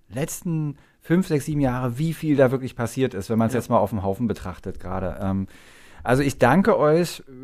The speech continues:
Speaker 1: für diese Einsichten. Ich hoffe, auch für die Zuhörerschaft war das genauso aufschlussreich wie für mich. Ich sage den Werbespot in eigener Sache, lest alles über A M D,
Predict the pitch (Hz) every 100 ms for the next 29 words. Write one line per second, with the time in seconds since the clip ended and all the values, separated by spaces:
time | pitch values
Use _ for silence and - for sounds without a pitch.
0 | 127 - 143 135 117 113 127 123 123 117
1 | 78 78 123 165 180 - 170 127 120 151
2 | - 151 143 127 - 113 123 120 - _
3 | - 117 110 - 165 160 139 - 131 -
4 | 123 120 117 110 113 110 107 120 147 117
5 | 139 - 117 110 117 104 135 214 - -
6 | - - _ 113 120 131 151 151 143 131
7 | 131 131 123 - 101 98 117 151 147 -
8 | 139 117 117 117 120 107 120 165 139 135
9 | 131 - 123 196 190 170 147 123 120 107
10 | 98 98